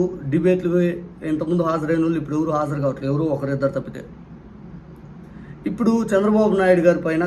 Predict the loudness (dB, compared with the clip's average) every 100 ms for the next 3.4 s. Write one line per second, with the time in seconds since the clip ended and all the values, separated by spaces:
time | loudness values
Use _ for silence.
0 | -2 -2 0 2 0 -2 -4 -2 -2 2
1 | 2 2 -2 -2 -4 -2 -2 -2 -2 4
2 | 6 6 2 0 0 0 2 2 2 -2
3 | -2 -2 0